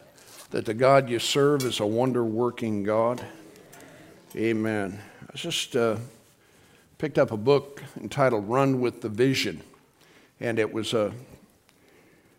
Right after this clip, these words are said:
it was a book, basically an autobiography that, uh, the late Lester Summerall wrote. And, um, he talked about his life as a young man and, uh,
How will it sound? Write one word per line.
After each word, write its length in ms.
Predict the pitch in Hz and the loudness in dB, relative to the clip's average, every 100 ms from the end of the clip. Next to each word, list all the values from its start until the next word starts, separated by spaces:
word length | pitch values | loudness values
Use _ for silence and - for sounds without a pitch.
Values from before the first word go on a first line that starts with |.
| _ _ _ - | _ _ _ -12
it 100 | 131 | -6
was 180 | 131 123 | -4 -4
a 40 | |
book, 360 | 131 165 170 165 135 - 196 | 4 6 6 2 -8 -10 0
basically 520 | 202 - 139 135 120 | 0 2 2 4 4
an 80 | 117 | 4
autobiography 800 | 120 110 117 113 107 107 120 113 | 2 2 4 2 2 -2 -2 0
that, 340 | 107 - - | 0 -2 -4
uh, 180 | 110 101 - - _ - - - _ | -2 -2 -10 -20 _ -20 -20 -20 _
the 80 | 123 | 4
late 240 | 131 135 | 4 4
Lester 320 | 135 127 - | 0 0 -6
Summerall 520 | - 151 135 113 101 | -2 0 2 2 0
wrote. 420 | 92 101 101 - - - - _ - | 0 0 0 -4 -16 -18 -20 _ -8
And, 340 | 120 117 107 | -4 -2 0
um, 280 | 110 104 101 135 - - - - - - | 0 -2 -6 -12 -20 -20 -20 -20 -20 -2
he 120 | 175 | 2
talked 280 | 170 220 214 | 8 8 8
about 200 | 165 143 | 6 6
his 200 | 131 - | 6 4
life 380 | 135 147 143 135 | 4 6 6 2
as 140 | 113 | -2
a 60 | 120 | 2
young 300 | 120 135 123 | 4 4 2
man 380 | 120 123 123 123 | 2 2 0 0
and, 320 | 107 104 110 | -2 -4 -2
uh, 300 | 104 101 | 0 0